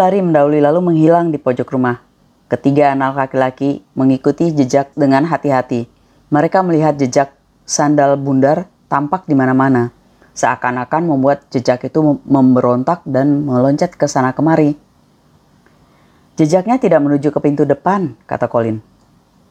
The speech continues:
"Sudah kukira sejak tadi, jejak-jejak ini mengiku-, mengitari rumah lewat samping. Lihatlah, arahnya melewati pintu samping tempat si penjaga keluar kemarin.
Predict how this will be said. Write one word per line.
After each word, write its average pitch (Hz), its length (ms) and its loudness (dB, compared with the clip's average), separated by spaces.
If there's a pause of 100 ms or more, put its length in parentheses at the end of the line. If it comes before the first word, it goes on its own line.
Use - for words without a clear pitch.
(920)
"Sudah 175 320 0
kukira 175 480 0
sejak 151 320 -4
tadi, 139 320 -2
jejak-jejak 135 720 -2
ini 156 320 2
mengiku-, 147 560 2
mengitari 151 480 2
rumah 151 480 0 (240)
lewat 147 320 0
samping. 196 400 -4 (400)
Lihatlah, 165 560 0
arahnya 165 240 -2
melewati 135 320 2
pintu 135 240 -2
samping 147 560 -2
tempat 139 320 -6
si - 80 -8
penjaga 135 560 0
keluar 131 320 0
kemarin. 147 480 0